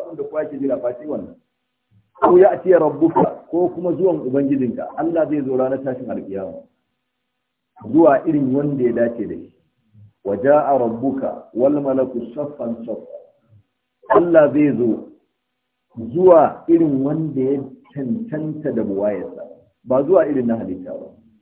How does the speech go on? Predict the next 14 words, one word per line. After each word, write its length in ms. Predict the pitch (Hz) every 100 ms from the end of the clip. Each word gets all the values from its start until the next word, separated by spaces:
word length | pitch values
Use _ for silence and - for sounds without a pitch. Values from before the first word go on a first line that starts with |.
| _ _ 127
zuwa 280 | 170 156
irin 140 | 160 156
wanda 200 | 156 147
ya 100 | 147
cancanci 680 | 139 131 127 135 131 135 165
buwayar 540 | 131 131 143 139 - - _
subhanahu 460 | 110 107 107 104 95 87
wa 60 |
ta'ala. 320 | 90 - 87 - _ _ _ _ -
Shine 140 | 135
"Au 160 | - 143
ya'ti 320 | 139 135 127
rabbuka." 440 | 107 92 92 92 - _ _ 101 _ _ _ _ _ _ _ -
Yace, 220 | 127